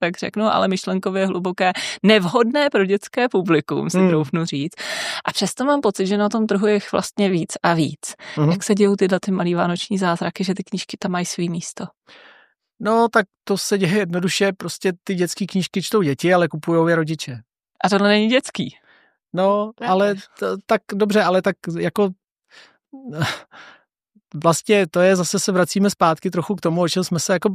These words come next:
Speaker 2: bavili před chviličkou, že je trošku jiná skladba knížek, který se koupí,
Speaker 1: Hmm,
Speaker 2: a jiná
Speaker 1: a pak se
Speaker 2: skladba
Speaker 1: čtou.
Speaker 2: knížek, který se čtou.
Speaker 1: Jo,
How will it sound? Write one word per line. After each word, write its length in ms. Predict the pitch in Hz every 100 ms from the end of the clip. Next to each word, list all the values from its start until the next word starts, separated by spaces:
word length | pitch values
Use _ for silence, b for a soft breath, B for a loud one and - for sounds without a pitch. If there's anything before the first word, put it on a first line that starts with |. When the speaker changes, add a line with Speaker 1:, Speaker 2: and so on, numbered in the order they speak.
| -
Speaker 2:
bavili 280 | 151 160 180 - _
před 200 | - 156
chviličkou, 800 | 160 147 - - 127 131 151 -
že 580 | 156 143 156 156 151 151 156 _ _ _ B B B B _ _ _ _ -
je 160 | 175 180
trošku 280 | 196 -
jiná 260 | 202 190 208
skladba 440 | - 180 165 185
knížek, 340 | - 175 170 180
který 200 | 185 190
se 140 | 240
koupí, 420 | - 131 - 160
Speaker 1:
Hmm, 320 | 165 107 104 117
Speaker 2:
a 60 |
jiná 160 | 160 175
Speaker 1:
a 40 |
pak 60 | 180
se 20 |
Speaker 2:
skladba 280 | - 170 185
Speaker 1:
čtou. 120 | -
Speaker 2:
knížek, 220 | 170 170
který 220 | - 165 160
se 120 | 175
čtou. 280 | - 139
Speaker 1:
Jo, 120 | 131